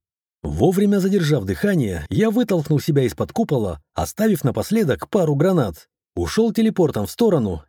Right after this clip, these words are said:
и, дождавшись, пока пузырь не спадет под взрывной волной, ударил по широкой дуге хлыстом.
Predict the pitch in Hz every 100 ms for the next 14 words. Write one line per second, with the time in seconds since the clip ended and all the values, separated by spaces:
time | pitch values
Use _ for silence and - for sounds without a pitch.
0 | - 90 90 165 208 - 90 - - 73
1 | 196 202 220 196 185 165 - 180 156 -
2 | 120 101 135 147 123 104 117 208 165 80
3 | - _ - 80 90 220 220 220 226 -
4 | 180 175 185 180 170 120 127 123 - 117
5 | 98 80